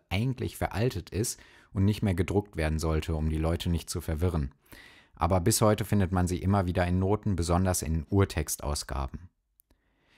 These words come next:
Die Vorschlagsnote wird bei der Takteinteilung nicht mitgezählt. Das heißt, wenn in einem Viervierteltakt schon vier Viertelnoten stehen,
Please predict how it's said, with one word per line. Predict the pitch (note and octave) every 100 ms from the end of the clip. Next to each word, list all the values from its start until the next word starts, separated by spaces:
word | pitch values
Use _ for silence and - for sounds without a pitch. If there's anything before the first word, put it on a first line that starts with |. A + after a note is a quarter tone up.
| - F#2
Die |
Vorschlagsnote | - G#2 C#3+ D3+ C3+ - B2 C3 A2+
wird | G2+ -
bei | F2+
der | E2+
Takteinteilung | - A2+ - G2 F#2+ F#2+ F2+ F2 E2
nicht | E2+ E2+ - D#2+
mitgezählt. | D#2 - - D2+ C2 - _ _ _ -
Das | - -
heißt, | G2 C3+ -
wenn | G2 F#2+
in | F2+
einem | E2+ F2
Viervierteltakt | E2+ - F2 D#2 B2 C#3 D3+ C#3 B2 -
schon | F#2 E2+
vier | - G2+ E2+
Viertelnoten | - B2+ D#3 G#2+ F2 E2 F2
stehen, | - E2+ F#2+ D3+